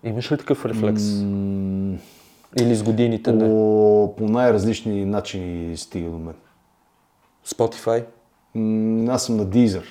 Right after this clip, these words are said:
Speaker 1: А,
Speaker 2: <laughs>
Speaker 1: на
Speaker 2: Нали,
Speaker 1: Deezer,
Speaker 2: но
Speaker 1: окей.
Speaker 2: да, там, например, а, търся някакви неща, обаче, м, както казах, повечето музика, например, в мола не ми харесва. Обаче
Speaker 1: А.
Speaker 2: понякога чуеш нещо, което веднага си го шезамваш,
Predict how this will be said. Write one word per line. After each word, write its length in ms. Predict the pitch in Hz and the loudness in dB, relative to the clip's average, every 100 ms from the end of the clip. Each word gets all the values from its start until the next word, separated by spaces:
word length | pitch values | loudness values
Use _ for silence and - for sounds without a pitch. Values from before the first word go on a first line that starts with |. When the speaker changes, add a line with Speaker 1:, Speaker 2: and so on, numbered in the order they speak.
| - - 120 | -14 -12 -6
Speaker 1:
А, 40 | |
Speaker 2:
<laughs> 100 | 117 | 2
Speaker 1:
на 140 | 170 123 | 4 6
Speaker 2:
Нали, 200 | 123 143 | 6 4
Speaker 1:
Deezer, 100 | 180 | 4
Speaker 2:
но 240 | 165 165 | 4 2
Speaker 1:
окей. 180 | 156 131 | 2 2
Speaker 2:
да, 240 | 135 139 - - - - - _ - | 4 4 2 -14 -20 -20 -20 _ 2
там, 340 | 139 131 135 | 4 4 2
например, 500 | 139 120 107 120 113 | 0 0 0 2 4
а, 340 | 101 104 104 98 | 4 2 2 0
търся 400 | - 110 - 98 | -2 -4 -2 -4
някакви 300 | 101 - 92 | -4 -6 -10
неща, 540 | 87 - 123 123 123 | -10 -4 -2 -2 -2
обаче, 800 | 120 107 117 131 - 131 127 123 123 - 113 107 - - - _ - | -2 -4 -6 -6 0 0 0 -2 -6 -14 -12 -12 -16 -20 -20 _ -6
м, 160 | 127 120 123 - - - - - - - - - _ _ _ _ _ _ _ _ _ _ _ _ _ | -2 -2 -6 -20 -20 -20 -20 -20 -20 -20 -20 -20 _ _ _ _ _ _ _ _ _ _ _ _ _
както 280 | - 151 - - | 4 4 4 2
казах, 300 | 151 151 - | 4 4 4
повечето 500 | 143 147 143 - 123 | 8 8 6 0 -2
музика, 360 | 131 117 - | 0 -2 -4
например, 460 | 98 78 120 123 101 | -6 -4 -2 -2 -2
в 100 | - | -2
мола 260 | 110 117 | 0 0
не 60 | 120 | 0
ми 120 | 120 | -2
харесва. 380 | - 90 87 - | -4 -6 -10 -8
Обаче 240 | 107 113 107 | -2 -2 -2
Speaker 1:
А. 60 | |
Speaker 2:
понякога 420 | 135 139 139 143 | 0 2 2 2
чуеш 320 | 127 143 139 - | 0 0 -2 -2
нещо, 240 | 113 - | -8 -8
което 440 | - 120 127 131 123 | -2 -2 2 2 2
веднага 280 | 120 123 117 | 0 0 -2
си 140 | - | -2
го 80 | 107 | -4
шезамваш, 800 | - 107 110 104 92 95 - - | -2 -2 0 -2 -2 -8 -12 -20